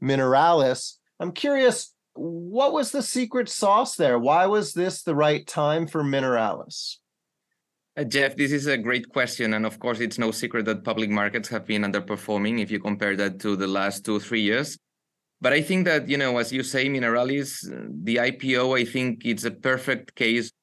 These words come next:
Speaker 2: to illustrate what it takes for a company to become public in this bearish market. In the case of Mineralys, it ticked all the boxes. In this case, it was a clinical stage company with strong proof of concept data in phase two.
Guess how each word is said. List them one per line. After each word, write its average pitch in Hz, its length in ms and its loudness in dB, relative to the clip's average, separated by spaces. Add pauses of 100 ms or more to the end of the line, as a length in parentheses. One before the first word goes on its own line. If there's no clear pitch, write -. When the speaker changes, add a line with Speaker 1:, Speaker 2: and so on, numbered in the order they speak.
(260)
Speaker 2:
to 131 120 0
illustrate 135 640 0 (180)
what 113 160 0
it 117 160 -2
takes 120 180 0
for 123 200 0
a 110 80 0
company 117 460 -2
to 127 100 -4
become 110 560 -2
public 113 420 0
in 113 140 2
this 104 180 -2
bearish 107 580 0
market. 110 540 -2 (420)
In 113 120 0
the 117 60 -2
case 135 180 0
of 139 100 -2
Mineralys, 120 640 0
it 113 120 -4 (140)
ticked - 380 -4
all 117 140 2
the 110 120 2
boxes. 156 540 0
In 110 180 -2
this 113 220 0
case, 117 480 0 (440)
it 117 40 -2
was 117 160 0
a 113 60 0
clinical 123 500 -2
stage 123 460 -4
company 120 540 0
with 107 400 0
strong 123 540 -2
proof 110 180 -2
of 113 180 -4
concept 110 340 -4
data 104 340 0
in 196 180 -2
phase 104 320 -4
two. 110 360 -2